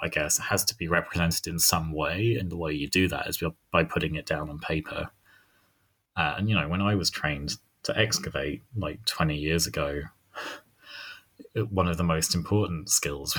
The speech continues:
<laughs> was, like, learning basically, like, technical drawing. Um, you know, you would, like, draw, like, the section is the side of the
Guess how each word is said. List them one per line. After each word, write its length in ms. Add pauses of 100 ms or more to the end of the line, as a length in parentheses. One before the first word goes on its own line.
<laughs> 100
was, 180
like, 160
learning 340
basically, 440
like, 140
technical 480
drawing. 560 (1300)
Um, 380 (920)
you 140
know, 100
you 220
would, 160
like, 300
draw, 600 (320)
like, 200
the 60
section 520
is 140
the 80
side 420
of 100
the 140